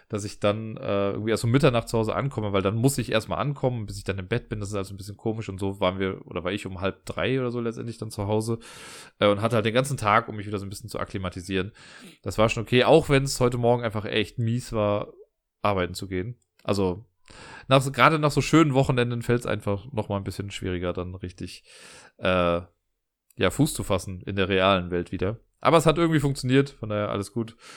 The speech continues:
Und ja, insgesamt kann ich's ja noch mal sagen, es war echt eine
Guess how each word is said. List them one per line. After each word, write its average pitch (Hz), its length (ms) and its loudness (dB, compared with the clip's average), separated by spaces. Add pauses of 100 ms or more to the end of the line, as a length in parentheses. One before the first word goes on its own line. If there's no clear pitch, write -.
(260)
Und 117 180 -2
ja, 107 140 6
insgesamt 120 600 0 (520)
kann - 180 -8
ich's 156 80 -8
ja 175 60 -10
noch 175 80 -8
mal 170 100 -6
sagen, 165 260 -8
es - 140 -16
war - 140 -4
echt - 180 -8
eine 139 300 -4